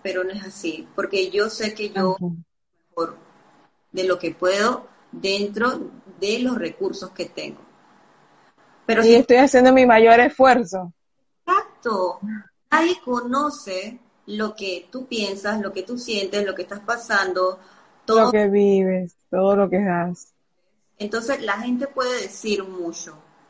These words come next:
Speaker 1: Al fin
Speaker 2: Claro. Y hay algo muy importante ahí, Perla, y, y quiero aprovechar para decirlo,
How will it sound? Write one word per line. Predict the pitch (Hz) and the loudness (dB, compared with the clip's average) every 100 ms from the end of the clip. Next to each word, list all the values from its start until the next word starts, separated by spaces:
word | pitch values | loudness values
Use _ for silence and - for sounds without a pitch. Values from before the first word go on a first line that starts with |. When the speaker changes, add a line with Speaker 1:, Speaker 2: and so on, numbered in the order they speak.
| _ _ _ _ _ _ _ _ - | _ _ _ _ _ _ _ _ -4
Speaker 1:
Al | 208 208 | 0 4
fin | |
Speaker 2:
Claro. | 294 320 254 220 - _ _ _ _ _ - _ _ _ _ _ _ _ _ _ 220 | 6 8 8 6 2 _ _ _ _ _ -20 _ _ _ _ _ _ _ _ _ 4
Y | 247 | 6
hay | 254 262 | 8 8
algo | 285 294 302 | 6 6 4
muy | 294 | 4
importante | 302 285 269 240 240 240 262 | 2 4 4 4 4 4 4
ahí, | 262 262 | 4 4
Perla, | 240 247 233 240 240 233 | 4 6 6 8 6 6
y, | |
y | 226 226 233 233 233 214 190 214 | 4 4 2 0 0 0 -2 2
quiero | 214 | 4
aprovechar | 226 233 214 208 202 | 6 4 4 2 4
para | 233 208 | 6 6
decirlo, | 196 - 214 208 208 208 | 4 2 2 4 4 4